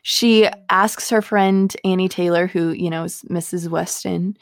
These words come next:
to make, like, a hundred fifty cupcakes for every event she does. And she's kind of not a very thoughtful friend. Another thing that was difficult for me, too, was one thing that I felt like maybe made it difficult for her to have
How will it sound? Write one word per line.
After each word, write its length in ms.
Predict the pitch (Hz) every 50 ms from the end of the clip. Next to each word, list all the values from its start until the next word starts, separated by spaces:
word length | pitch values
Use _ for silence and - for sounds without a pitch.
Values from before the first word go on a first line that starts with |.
| - - - - - - - _ _ _ _ _ _ _ -
to 220 | - - - 208
make, 480 | 196 190 185 180 175 190 - - - _ -
like, 240 | 180 175 160 160 -
a 100 | - 185
hundred 340 | 185 180 180 185 180 175 170
fifty 300 | - 185 175 - 175 165
cupcakes 540 | - 170 151 - - 180 151 156 - - -
for 500 | - - 147 147 147 151 151 143 143 - -
every 240 | 175 160 156 143 147
event 280 | - 226 240 254 247
she 200 | - - 262 240
does. 680 | 202 220 214 208 202 202 196 196 196 196 190 190 196 -
And 300 | - - 190 185 190 196
she's 220 | - - 277 254 -
kind 320 | - - 262 262 302 339
of 180 | 349 339 - - -
not 380 | 208 208 196 180 185 208 208 - -
a 80 | - 185
very 300 | 190 196 190 185 180 175
thoughtful 560 | - - - 165 160 - - - - 180 165
friend. 520 | - - - 165 170 156 151 - - - - - - - - - - -
Another 320 | 247 247 269 277 - 359 359
thing 140 | - 427 427
that 100 | 392 214
was 140 | 233 214 -
difficult 420 | - 233 - 226 - 254 220 -
for 140 | - 240 226
me, 160 | 214 208 202
too, 340 | 208 - - 190 190 208 214
was 360 | 202 196 190 185 185 180 -
one 240 | - - 202 196 196
thing 140 | 240 233 226
that 120 | 233 202
I 80 | 196 190
felt 180 | - 190 -
like 160 | - 175 170
maybe 300 | 190 180 175 170 180 196
made 220 | 190 180 175 175 -
it 100 | - -
difficult 380 | 180 170 - - - 226 220
for 160 | - - 254 254
her 80 | 262
to 80 | 254 247
have 160 | 247 254